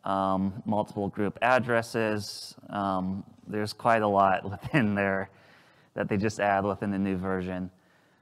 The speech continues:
Um, there's also I B I payload. This defines if it is capable of issuing an I B I.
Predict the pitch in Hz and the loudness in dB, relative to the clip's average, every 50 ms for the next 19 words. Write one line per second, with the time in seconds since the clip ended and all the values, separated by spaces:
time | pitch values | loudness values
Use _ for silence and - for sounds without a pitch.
0 | _ _ - - - - - - 104 107 110 110 110 110 110 110 123 - 127 127 | _ _ -20 -20 -20 -14 -6 0 2 4 4 6 6 4 4 2 2 2 2 2
1 | 117 123 131 131 131 - - 139 131 131 123 123 117 117 110 - - 104 110 110 | 4 6 6 6 6 4 4 4 6 8 8 8 6 6 4 0 -2 0 0 2
2 | 104 110 110 101 98 95 - 131 127 123 123 120 123 120 123 123 123 123 123 117 | 2 2 4 4 2 0 0 0 0 2 4 4 4 6 6 4 4 2 -2 -6
3 | 117 139 - 90 113 113 107 - - - 113 - - 110 107 104 104 104 104 85 | -8 -10 -6 -4 -4 -4 -4 -6 -6 -6 -4 -2 0 0 0 0 0 -2 -4 -4
4 | 87 104 101 - 107 104 101 98 101 98 90 - _ _ - - 110 98 107 98 | -2 -4 -4 -4 -4 -2 -2 0 -2 -2 -4 -8 _ _ -4 -4 -4 -2 -2 -2
5 | 98 101 98 95 95 101 95 - - 98 98 95 92 92 92 92 92 92 85 92 | 0 0 0 0 0 -2 -4 -4 -4 -6 -4 -4 -4 -4 -4 -4 -4 -4 -4 -2
6 | 92 98 104 110 117 117 113 113 117 | -2 2 2 4 4 4 4 2 -2